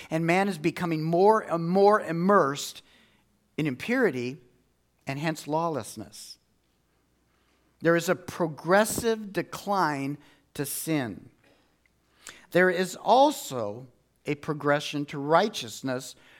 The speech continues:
for those who are enslaved to righteousness by faith in Christ. The believer is to yield their members, submit themselves over to obedience to God's righteousness, which leads to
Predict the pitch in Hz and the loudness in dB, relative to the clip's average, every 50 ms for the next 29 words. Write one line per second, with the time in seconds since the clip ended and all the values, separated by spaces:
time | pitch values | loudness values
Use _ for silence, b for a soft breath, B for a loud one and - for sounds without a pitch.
0 | b b b - 160 156 135 143 147 170 170 165 - 170 160 165 160 151 143 - | b b b -6 -6 -2 0 2 2 2 0 -2 -6 -6 -4 -4 -2 -4 -4 -6
1 | - - 165 175 175 170 170 165 165 - - _ _ - - - 247 277 262 185 | -6 0 0 2 2 2 0 -4 -6 -14 -18 _ _ -12 -6 -2 -2 0 2 2
2 | 147 123 127 123 - 139 123 - - 135 127 131 135 - - - - _ _ _ | 2 2 0 -4 -8 -12 -12 -10 -8 -6 -6 -6 -8 -10 -16 -18 -20 _ _ _
3 | _ - 135 147 143 - 151 151 147 - 165 156 - - 208 - - - - - | _ -2 -2 -2 -2 -2 -4 -4 -2 -4 -4 -4 -4 -4 -4 -4 -6 -8 -10 -14
4 | - - - - _ _ _ _ _ _ _ B B B B B B B B - | -16 -18 -18 -20 _ _ _ _ _ _ _ B B B B B B B B -6
5 | 165 143 165 185 202 226 233 226 233 202 196 202 - 208 185 180 170 180 208 226 | -4 -2 -2 0 0 0 2 4 4 2 2 0 -4 -6 -6 -6 -4 -4 -2 0
6 | 247 254 254 233 214 220 214 214 202 202 220 226 226 202 151 139 127 127 131 - | 0 -2 0 2 4 4 4 4 2 2 2 2 2 2 0 -2 -2 -4 -8 -12
7 | - - _ _ _ _ _ _ _ - - - - - - 190 175 185 220 220 | -16 -18 _ _ _ _ _ _ _ -20 -18 -14 -8 -4 -4 -2 2 2 0 2
8 | 220 247 226 214 208 - 220 214 214 196 185 - - - 226 262 269 262 214 156 | 2 2 0 2 2 4 4 4 4 2 -2 -4 4 6 6 8 8 6 2 0
9 | 143 131 127 143 151 b b b b b b b b b - 185 170 156 151 170 | -2 -2 -4 -6 -8 b b b b b b b b b 2 2 2 2 2 -2
10 | 180 185 190 190 185 - - 180 160 185 185 185 175 165 160 170 180 196 196 202 | -2 0 0 -2 -2 -4 -4 0 4 4 4 4 4 2 4 6 6 6 6 2
11 | - 156 131 - - 147 143 143 147 - - 165 165 156 - 151 160 180 226 247 | -2 -6 -8 -6 -4 -2 -2 -2 -2 -6 -6 -6 -6 -6 -8 -10 -8 -4 -2 -2
12 | 262 247 208 - - - - 151 135 123 135 143 180 208 208 | -2 -2 -4 -8 -14 -12 -10 -6 -4 -4 -2 -2 -4 -4 -6